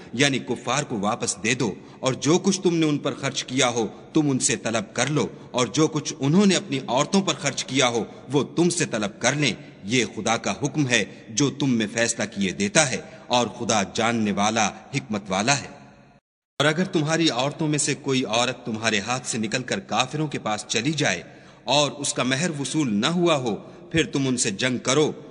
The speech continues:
और उनसे तुमको गनीमत हाथ लगे, तो जिनकी औरतें चली गई हैं, उनको उस माल में से इतना दे दो जितना उन्होंने खर्च किया था, और खुदा से जिस पर तुम ईमान लाए हो,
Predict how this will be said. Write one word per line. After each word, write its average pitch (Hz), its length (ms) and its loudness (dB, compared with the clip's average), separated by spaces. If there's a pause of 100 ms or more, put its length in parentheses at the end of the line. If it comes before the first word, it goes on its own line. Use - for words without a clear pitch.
(120)
और 139 200 4
उनसे 143 340 -2
तुमको 156 420 0
गनीमत 139 460 2
हाथ 120 240 0
लगे, 123 260 2
तो - 380 -6
जिनकी 175 320 2
औरतें 147 340 2
चली 147 320 2
गई 127 220 2
हैं, 113 320 -2
उनको 127 320 -2
उस 113 220 -4
माल 127 200 2
में 143 140 2
से 135 200 0 (240)
इतना 180 360 4
दे 135 200 4
दो 131 200 0 (220)
जितना 135 300 -2 (140)
उन्होंने 123 280 0
खर्च 113 300 -4
किया 135 280 2
था, 107 260 -8 (320)
और 127 180 4 (140)
खुदा 135 240 4
से 156 160 0
जिस 131 180 -4
पर 131 140 -4
तुम 123 280 -2
ईमान 117 440 0
लाए 139 260 4
हो, 123 160 0